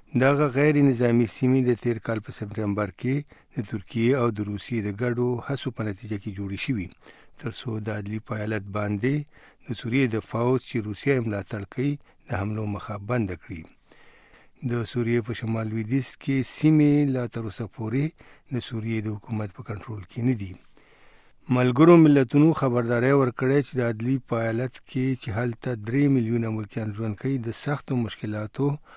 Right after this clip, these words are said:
او خطرونو سره مخامخ شوي دي. د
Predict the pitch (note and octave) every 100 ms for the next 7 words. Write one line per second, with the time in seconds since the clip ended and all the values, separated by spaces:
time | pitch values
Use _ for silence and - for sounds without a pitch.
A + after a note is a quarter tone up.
0 | - - A#2+ A#2+ A#2+ A2+ A2+ G#2 A2 G#2+
1 | G#2+ A2+ A2 G2+ - C3 F#2+ F#2 G2 _
2 | - - - - - _ - C3 B2